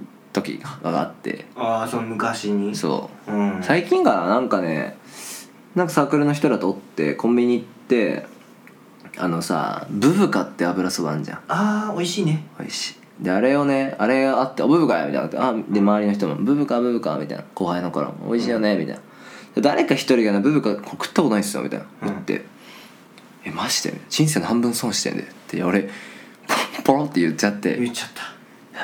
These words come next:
Speaker 1: やべえと思って。
Speaker 2: 遅いな。
Speaker 1: 言ってまうわと思って。
Speaker 2: うん。
Speaker 1: え、言っちゃったんやけど。でもね、確かにね。でもあれはね、考えたけどね、損し-、
Speaker 2: うん。
Speaker 1: してるよね。食べてない人は。
Speaker 2: いやー、そうね。ブブカ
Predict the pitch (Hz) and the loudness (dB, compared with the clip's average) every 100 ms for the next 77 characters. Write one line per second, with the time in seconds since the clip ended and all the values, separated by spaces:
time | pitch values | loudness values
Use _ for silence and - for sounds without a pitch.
0 | 147 117 - 92 - - - - - - | -2 -2 -4 -8 -10 -16 -20 -20 -20 -20
1 | - - - - - - 80 98 82 - | -20 -20 -20 -20 -20 -14 -10 -8 -8 -12
2 | - - 104 104 131 127 123 - - - | -10 -4 -4 -2 -4 -2 -2 -2 -4 -10
3 | - - - 101 - 101 101 104 104 120 | -14 -16 -14 -14 -2 2 4 2 0 0
4 | 107 - - - - - - - - - | -2 -2 -8 -12 -20 -20 -20 -20 -16 -14
5 | - - - - - - - - - - | -14 -16 -20 -20 -20 -20 -20 -20 -20 -2
6 | 160 135 85 73 139 - 73 55 50 - | 0 2 2 0 0 0 -2 -2 -4 -2
7 | 113 123 147 190 202 202 139 143 165 175 | 2 4 4 4 4 4 2 2 2 2
8 | 131 95 82 73 65 76 - 123 - 104 | 2 2 2 0 -2 -2 0 2 0 0
9 | - - 127 117 101 101 82 - - - | -2 2 2 4 2 2 -4 -12 -8 -2
10 | 82 - 52 50 - 50 - - - - | 0 0 -6 -6 -8 -10 -10 -18 -20 -20
11 | - - - - - 175 202 208 202 202 | -20 -20 -20 -20 -10 0 2 4 4 2
12 | 220 214 175 160 190 202 196 | 2 4 4 4 4 4 4